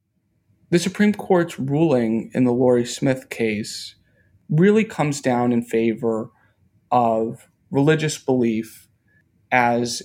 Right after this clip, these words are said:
a key principle in American life. And it essentially says that she has a right to refuse service, to announce a policy refusing service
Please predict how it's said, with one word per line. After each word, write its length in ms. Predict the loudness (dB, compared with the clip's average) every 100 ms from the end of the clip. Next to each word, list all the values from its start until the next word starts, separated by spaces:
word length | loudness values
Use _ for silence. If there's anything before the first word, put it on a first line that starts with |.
| -6
a 500 | -4 -4 -6 -8 -10 _
key 340 | -12 -6 -4
principle 840 | -6 -4 -4 -2 -6 -6 -6 -8 -10
in 540 | -10 -8 -6 -6 -8 -6
American 840 | -2 -2 -2 -8 -10 -10 -8 -10 -12
life. 320 | -10 -8 -10 -10
And 120 | -2 0
it 120 | 0
essentially 540 | -2 -2 -2 -2 -6
says 600 | -4 -4 -4 -4 -6 -10 -16 _ _ _ _
that 540 | -10 -8 -6 -8 -10 -14 _ _ _ -14
she 320 | -6 0 2
has 240 | 2 0
a 40 | 0
right 460 | 0 2 0 -2 -8 _
to 480 | -8 -4 -2 -2 -4
refuse 500 | -10 -2 0 0 0
service, 680 | -2 -2 -2 -4 -4 -12 -16
to 100 | -4
announce 360 | 0 2 0 -2
a 40 |
policy 580 | -8 -2 0 0 -2 -6
refusing 540 | -8 -8 -6 -6 -6 -10
service 560 | -6 -6 -4 -6 -8